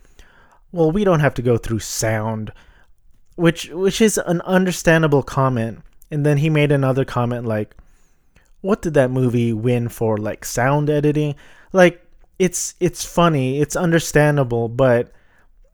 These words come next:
a lot of, a lot of work goes into sound design. Um, I remember one time I went to a competition in Ontario for a StarCraft competition, and the sound was off, and so people were watching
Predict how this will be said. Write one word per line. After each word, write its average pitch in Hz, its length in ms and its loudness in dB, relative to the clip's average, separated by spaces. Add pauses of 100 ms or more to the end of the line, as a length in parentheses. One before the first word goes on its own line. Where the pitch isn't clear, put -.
(500)
a 147 80 0
lot 160 240 4
of, - 360 0
a - 80 -6
lot 151 220 2
of 131 120 0
work 139 280 4
goes 135 300 0
into 135 260 -4
sound 139 300 0
design. 139 520 -2 (760)
Um, 127 200 -6
I 135 100 0
remember 139 420 4
one 131 200 2
time 131 240 -2
I 127 80 0
went 127 240 -2
to 127 200 2
a 113 60 2
competition 131 1120 -4 (640)
in 139 120 -4
Ontario 127 640 4
for 135 160 -4
a 117 60 0
StarCraft 123 640 0
competition, 120 720 -8 (520)
and 135 180 -2
the 120 40 0
sound 139 400 4
was 123 180 0
off, 113 520 -6
and 127 160 -6
so 131 160 0
people 131 380 -2
were 123 160 2
watching 117 680 -4